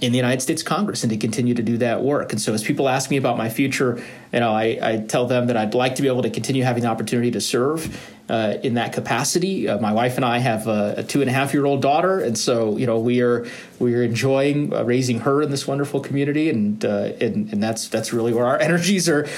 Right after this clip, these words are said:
are focused. I appreciate all the, the, the kind words, uh, you know, but I, I must say that I think as I look back on my very short time in Congress,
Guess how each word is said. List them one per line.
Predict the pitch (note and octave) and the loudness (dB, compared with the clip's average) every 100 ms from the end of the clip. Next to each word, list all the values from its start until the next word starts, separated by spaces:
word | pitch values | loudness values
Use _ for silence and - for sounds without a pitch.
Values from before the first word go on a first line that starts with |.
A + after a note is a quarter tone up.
| - - | -6 -2
are | - | 0
focused. | E3 E3 G#3 G3+ - - - - - | 4 4 4 0 -4 -10 -18 -8 -2
I | D#3 | 0
appreciate | D#3 F3+ F3+ G3 F3+ | 2 0 2 4 4
all | E3+ E3+ | 4 0
the, | |
the, | E3+ E3 D#3 | -2 -4 -6
the | - D#3+ | -4 -4
kind | D3+ D#3+ D#3+ | -2 0 2
words, | D#3 D#3 E3 - - - | 2 2 0 -2 -6 -6
uh, | D3 C3+ B2+ | -2 0 0
you | D3 | 0
know, | C3+ | 0
but | B2 C3 - | 0 -2 -2
I, | B2 C3 | -2 0
I | |
must | C3 C#3 - | 0 0 -2
say | - C#3+ C#3+ | 0 2 2
that | C3+ A#2+ - - - - | 2 0 -6 -16 -14 -4
I | B2 | -2
think | - C3+ B2 - - - - - - - | 0 0 -2 -8 -16 -20 -20 -20 -20 -8
as | B2+ B2 - | -4 -2 -2
I | C#3+ D#3 | 0 2
look | C#3 C3 | 2 2
back | C3+ B2 A#2+ | 0 0 0
on | A#2+ | 0
my | A#2 A#2+ B2 A#2 - | 2 2 2 0 -2
very | B2 B2+ | 0 2
short | A#2+ - B2 | 2 0 0
time | - A#2+ A2 | 0 0 0
in | |
Congress, | G#2 B2 B2 A#2+ A2+ - | 0 0 0 0 0 -2